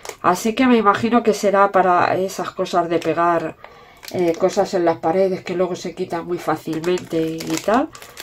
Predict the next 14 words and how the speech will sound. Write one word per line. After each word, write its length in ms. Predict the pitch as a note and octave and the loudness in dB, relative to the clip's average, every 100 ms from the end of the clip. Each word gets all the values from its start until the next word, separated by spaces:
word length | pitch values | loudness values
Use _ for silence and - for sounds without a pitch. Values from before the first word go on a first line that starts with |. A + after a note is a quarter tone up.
| - - - - - | -14 -14 -14 -16 -4
No 160 | A#3+ | 2
me 80 | B3 | 4
acuerdo 400 | A3+ A3+ A3+ A3 G#3+ | 4 6 6 6 4
cuánto 320 | G#3+ G#3 G#3 | 2 2 0
traía 520 | G#3 F#3+ G3 G3+ F#3+ | 2 2 2 2 0
este 360 | F#3+ - - F3 | -2 -6 -8 -4
rollo. 580 | F3 G#3 A#3 B3+ C#4 C#4+ - _ _ _ _ _ _ _ - - - - - - _ - _ _ _ _ _ _ - | 4 4 4 4 2 -2 -10 _ _ _ _ _ _ _ -20 -20 -20 -20 -20 -20 _ -20 _ _ _ _ _ _ 2
Ah, 140 | G#3+ | 2
sí, 220 | G#3+ G3 | 2 -2
cinco 360 | F#3+ G#3+ G3 A3 | 0 -2 0 2
metros. 680 | D#3+ D3+ D#3+ D#3+ D#3 - - _ _ _ _ _ - | 4 4 2 -2 -2 -12 -18 _ _ _ _ _ -4
Dos 200 | G3 A3+ | 4 4
centímetros 1000 | A#3 B3 G3+ B3 B3+ D#4 D4+ E4 F4+ E4+ - | 6 2 4 2 4 2 4 6 6 4 4
de, 640 | A3+ G#3+ G#3 G3+ G3 F#3+ | 6 6 4 0 -4 -8